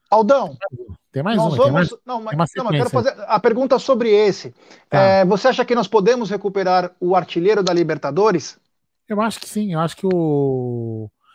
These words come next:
Speaker 2: ele chegou aparentemente mais motivado, e me parece que ele é bem,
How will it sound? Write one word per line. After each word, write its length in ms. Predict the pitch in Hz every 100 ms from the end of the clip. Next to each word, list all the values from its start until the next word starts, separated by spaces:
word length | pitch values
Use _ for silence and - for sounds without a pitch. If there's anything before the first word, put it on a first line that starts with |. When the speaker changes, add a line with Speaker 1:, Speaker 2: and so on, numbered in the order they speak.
| _ -
Speaker 2:
ele 160 | 180
chegou 420 | - 170 156 131 _
aparentemente 600 | 143 147 156 151 135 143 135
mais 180 | 135
motivado, 720 | 127 135 135 117 139 185 180 185 _ _ _ _ _
e 160 | 147 120
me 100 | 147
parece 300 | 143 156 151
que 80 | -
ele 60 | 147
é 40 |
bem, 840 | 131 143 151 143 131 123 120 113